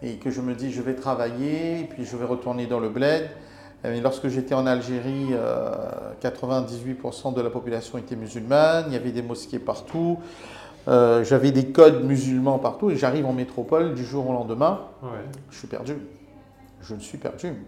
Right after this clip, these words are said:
Speaker 1: Et, euh, au bout de la deuxième, troisième génération, je m'aperçois que mes enfants sont restés en, en France métropolitaine,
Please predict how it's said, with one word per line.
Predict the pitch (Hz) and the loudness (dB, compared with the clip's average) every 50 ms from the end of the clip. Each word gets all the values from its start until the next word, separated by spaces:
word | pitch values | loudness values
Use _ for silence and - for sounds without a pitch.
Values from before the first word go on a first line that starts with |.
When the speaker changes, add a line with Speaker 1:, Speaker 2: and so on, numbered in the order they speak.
| - - - - - - - - - - - - - - - - - - - - - - - | -18 -20 -20 -20 -20 -20 -20 -20 -20 -20 -20 -20 -18 -18 -18 -16 -18 -20 -20 -20 -16 -6 0
Speaker 1:
Et, | 131 127 127 127 | 2 4 4 4
euh, | 123 123 123 123 123 | 4 2 2 0 0
au | 120 131 | 0 0
bout | 131 131 156 | 0 0 2
de | 147 143 | 4 4
la | 139 131 123 | 6 6 6
deuxième, | - 131 139 139 131 139 143 135 127 | 6 4 2 2 4 2 0 0 -2
troisième | 131 - 143 135 131 131 127 | 0 2 2 2 2 2 -2
génération, | 123 - 135 120 117 110 113 113 - - 196 185 | -2 -4 -4 -4 -2 -2 -2 -4 -4 -4 -4 -4
je | 156 139 | -2 -2
m'aperçois | 127 120 120 117 - 123 107 - - - 147 147 147 143 143 - - - - - - - | 0 0 0 0 0 -4 -6 -8 -2 4 8 10 10 10 8 4 -4 -10 -14 -18 -16 -4
que | - 135 | 0 2
mes | 123 127 127 127 | 2 4 4 4
enfants | 131 127 123 - 156 147 | 2 2 2 2 2 2
sont | 139 - - 139 127 | 2 2 2 0 2
restés | 123 131 123 - - - 262 311 - - - - - - - - - - - - - - | 2 0 -2 -2 -2 -4 -4 -4 -4 -10 -16 -20 -20 -20 -20 -20 -20 -20 -20 -20 -14 -8
en, | 113 113 113 113 110 113 113 113 - - - | -4 -2 -2 0 0 -2 -2 -4 -4 -6 -6
en | - - | -6 -6
France | - - 139 131 - - | -2 0 0 0 0 -2
métropolitaine, | 127 - - 131 123 - 120 113 104 104 - 165 202 226 226 | -6 -4 -2 -2 -2 0 -2 -2 -2 -2 0 0 0 0 0